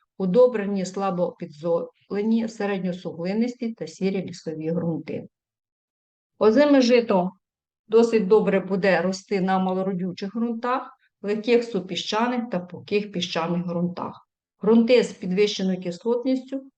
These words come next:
та слабо засолені також придатні для вирощування озимого жита. П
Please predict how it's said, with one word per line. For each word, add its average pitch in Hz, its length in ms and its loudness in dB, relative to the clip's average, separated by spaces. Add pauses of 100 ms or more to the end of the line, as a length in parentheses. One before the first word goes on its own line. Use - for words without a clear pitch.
(120)
та 214 280 -2
слабо 180 400 -2
засолені 233 800 -4 (280)
також 196 380 -4
придатні 180 640 -4
для 156 160 -6
вирощування 170 800 -2
озимого 147 580 -8
жита. 131 400 -8 (1300)
П 277 180 8